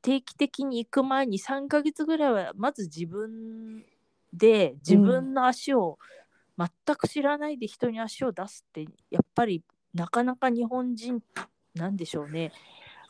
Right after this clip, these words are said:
Speaker 1: 下着履いてないみたいなことを人に、<laughs> だってほら、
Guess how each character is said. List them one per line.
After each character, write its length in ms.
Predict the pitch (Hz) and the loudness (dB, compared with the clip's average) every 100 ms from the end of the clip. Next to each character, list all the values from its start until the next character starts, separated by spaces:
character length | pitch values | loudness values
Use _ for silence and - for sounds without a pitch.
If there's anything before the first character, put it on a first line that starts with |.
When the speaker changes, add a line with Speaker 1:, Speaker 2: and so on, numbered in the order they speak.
| _ _ _ - | _ _ _ -14
Speaker 1:
下 320 | - 294 311 | 2 4 6
着 100 | 330 | 4
履 160 | 330 | 2
い 60 | 330 | -2
て 160 | 320 320 | -4 -8
な 140 | 320 | -8
い 60 | 330 | -10
み 120 | 285 | -10
た 120 | 233 | -8
い 40 | 202 | -8
な 260 | 180 165 - | -10 -12 -10
こ 100 | - | 4
と 180 | 415 427 | 6 10
を 80 | 508 | 8
人 240 | - 440 440 196 | 8 4 4 2
に、 100 | 196 | 0
<laughs> 0 | |
だ 80 | |
っ 720 | 370 - 269 233 427 - 302 349 | -4 0 4 4 2 -8 -6 0
て 120 | 226 | 2
ほ 120 | 220 | 4
ら、 120 | 185 | 2